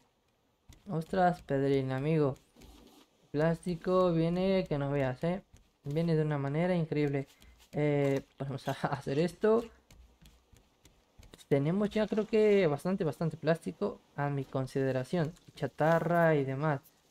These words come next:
Míralo, por donde lo mires. Tengo casi tres stacks de plástico. Un, pues, un inventario prácticamente repleto de madera. Y re-, sí, repleto. Ahora puedo confirmarlo. Está repleto.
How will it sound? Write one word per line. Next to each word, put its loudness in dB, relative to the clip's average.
Míralo, -2
por 0
donde -4
lo -2
mires. 0
Tengo 2
casi -4
tres 0
stacks -2
de -2
plástico. 0
Un, 4
pues, 2
un 2
inventario 2
prácticamente 0
repleto 0
de 2
madera. 2
Y -4
re-, -8
sí, -2
repleto. -2
Ahora 4
puedo 4
confirmarlo. 2
Está 4
repleto. 2